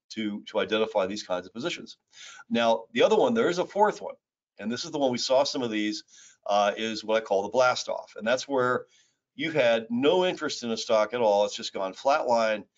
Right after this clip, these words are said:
and suddenly this happens. And that's, they're a, they're a little more rare now than they were.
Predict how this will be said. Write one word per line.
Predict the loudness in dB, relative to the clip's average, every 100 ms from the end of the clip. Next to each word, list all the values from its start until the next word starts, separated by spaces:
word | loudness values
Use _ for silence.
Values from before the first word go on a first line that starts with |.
| _ _ -6
and | -2 -2 -2
suddenly | -2 2 2 0 -6 -10 _ _ _ _ -10
this | -6 0
happens. | 0 0 -4 -12 -18 -12
And | -8 -2
that's, | 0 0 -2 -4 _ _ _ _ -6
they're | 0 2
a, | 2 0 0
they're | 0
a | 0
little | 2 2
more | 4 4 4
rare | 4 4
now | 2 2
than | 2 0
they | 0
were. | -2 -6